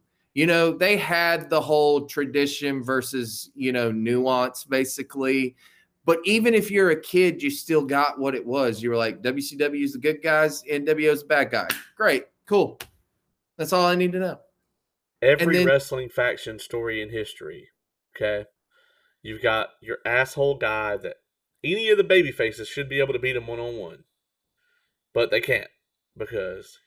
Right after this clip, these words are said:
Speaker 2: he's got friends, and they're also assholes. And the baby face is gonna do the right thing and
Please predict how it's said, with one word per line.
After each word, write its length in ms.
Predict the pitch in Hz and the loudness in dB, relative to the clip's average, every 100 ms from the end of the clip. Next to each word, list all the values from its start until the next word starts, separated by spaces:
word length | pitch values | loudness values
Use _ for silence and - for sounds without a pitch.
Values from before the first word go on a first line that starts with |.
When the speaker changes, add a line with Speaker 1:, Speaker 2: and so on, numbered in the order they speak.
| _ | _
Speaker 2:
he's 220 | 107 98 | -18 -10
got 220 | 104 107 | -6 -6
friends, 520 | - 156 160 95 - - | -2 -2 -2 -6 -20 -20
and 120 | 101 | -4
they're 180 | 117 127 | 2 4
also 320 | 127 123 98 | 2 0 -4
assholes. 640 | 95 90 92 - - - _ _ _ _ _ - _ _ _ | -4 -8 -14 -18 -20 -20 _ _ _ _ _ -20 _ _ _
And 640 | 113 113 110 110 107 110 - _ _ _ _ _ _ _ _ | -4 -2 -2 -4 -8 -14 -20 _ _ _ _ _ _ _ _
the 140 | - 110 | -12 0
baby 340 | 117 165 170 | 4 4 2
face 460 | 156 117 117 151 - | -2 0 0 -4 -10
is 480 | - 110 110 107 - | -8 -6 -6 -8 -10
gonna 200 | 110 98 | -12 -12
do 200 | 113 101 | -14 -12
the 100 | 95 | -8
right 340 | 113 165 - | 0 0 -2
thing 520 | - 120 110 101 98 | -6 -4 -4 -8 -10
and 580 | - 98 92 92 95 92 | -14 -14 -14 -16 -20 -20